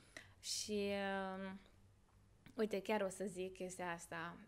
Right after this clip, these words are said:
deci asta chiar este prim-, nu am mai spus nimănui acest lucru. Uh, mi-a spus, uh, a venit, mi-a luat o vacanță de o săptămână să vin acasă.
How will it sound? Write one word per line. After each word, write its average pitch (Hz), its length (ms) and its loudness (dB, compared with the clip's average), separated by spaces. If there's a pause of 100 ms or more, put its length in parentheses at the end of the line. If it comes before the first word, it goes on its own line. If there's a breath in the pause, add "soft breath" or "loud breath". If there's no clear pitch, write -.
deci 180 320 -6
asta 190 340 2
chiar 208 200 4
este 180 260 0
prim-, 185 440 2 (160)
nu 220 220 6
am 214 120 6
mai 180 140 0
spus 185 260 -4
nimănui 180 520 -2
acest 175 460 -4
lucru. 175 400 -4 (520 loud breath)
Uh, 190 720 0 (220)
mi-a 214 200 4
spus, 202 600 -2
uh, 190 300 0
a 190 40 0
venit, 214 300 0 (360)
mi-a 196 140 0
luat 240 260 0
o 202 200 4
vacanță 220 680 0
de 196 120 -2
o 202 40 0
săptămână 180 680 -6
să - 160 -6
vin 190 180 -2
acasă. 185 480 -8